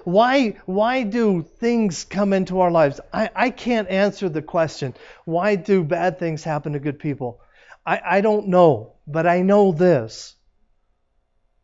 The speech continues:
that God will oftentimes bring circumstances and trials into our lives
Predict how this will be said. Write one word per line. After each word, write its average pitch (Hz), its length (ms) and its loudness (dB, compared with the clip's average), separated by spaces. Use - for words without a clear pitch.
that 170 240 -2
God 214 400 6
will 185 120 4
oftentimes 190 920 2
bring 175 340 2
circumstances 170 1120 -2
and 147 140 -4
trials 190 560 2
into 180 280 -2
our 156 140 4
lives 156 460 0